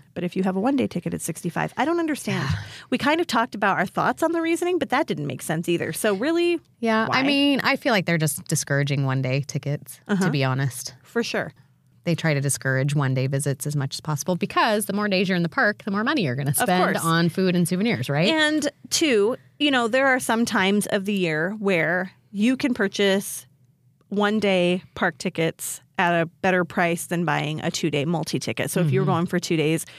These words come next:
Speaker 1: it's less expensive to buy two one-day tickets versus one two-day ticket. However, adding a hopper to that is not feasible because you have two separate one-day tickets. And so you'd have to add the hopper to both.
Speaker 2: So you'd be paying a hundred thirty bucks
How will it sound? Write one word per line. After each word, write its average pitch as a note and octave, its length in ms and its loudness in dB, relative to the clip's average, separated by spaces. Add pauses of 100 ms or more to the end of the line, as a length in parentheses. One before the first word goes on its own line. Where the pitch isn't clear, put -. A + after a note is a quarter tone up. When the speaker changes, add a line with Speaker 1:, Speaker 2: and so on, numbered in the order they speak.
(220)
Speaker 1:
it's - 160 -6
less E3+ 140 0
expensive E3+ 460 -2
to F3+ 80 -2
buy D#3 180 0
two G#3+ 280 0
one-day E3+ 360 0
tickets - 340 -4
versus D#3+ 460 -4
one E3 400 -2
two-day A#3+ 300 0
ticket. - 340 -6 (420)
However, A#3 640 2 (460)
adding G#3+ 280 0
a F3 60 0
hopper A#3+ 320 0
to - 140 -4
that D#3+ 420 0 (460)
is G3+ 140 -2
not E4+ 220 2
feasible F3 420 -2
because F#3+ 520 0
you G3 140 0
have D#3 260 0
two G3+ 220 2
separate F3+ 440 0
one-day D3+ 360 0
tickets. - 480 -6
And D#3+ 100 -6
so E3 80 -4
you'd E3 160 0
have D#3+ 240 0
to E3 80 -2
add E3 140 0
the G3 60 -2
hopper D3+ 280 -4
to - 120 -4
both. A#3+ 360 0
Speaker 2:
So F#3+ 80 0
you'd D#3+ 180 2
be D#3 120 2
paying D3+ 220 0
a D3+ 40 4
hundred E3+ 320 2
thirty E3 240 4
bucks D#3 460 -2